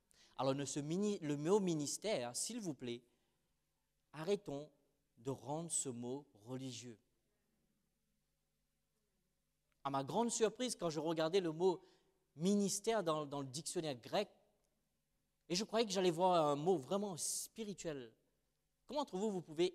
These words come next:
épeler le mot ministère, s'il vous plaît ? Vous pouvez me l'épeler ? Ah ben non, ça ne s'écrit pas comme ça. Ça s'écrit S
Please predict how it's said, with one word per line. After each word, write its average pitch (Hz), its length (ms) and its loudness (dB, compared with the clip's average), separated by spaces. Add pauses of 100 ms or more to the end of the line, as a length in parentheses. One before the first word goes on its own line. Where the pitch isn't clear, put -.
épeler 160 360 0
le 135 100 -4
mot 131 200 -8
ministère, 117 680 -12
s'il - 160 -12
vous 104 140 -20
plaît ? 101 180 -20 (180)
Vous 113 80 -20
pouvez 160 220 -6
me 170 80 -8
l'épeler ? 160 260 -8 (4000)
Ah - 40 -16
ben 110 120 -8
non, 127 100 -10
ça 127 140 -14
ne - 20 -14
s'écrit - 220 -14
pas 110 160 -14
comme 101 180 -20
ça. 98 160 -20 (2250)
Ça - 180 -4
s'écrit 160 400 -2
S 160 320 2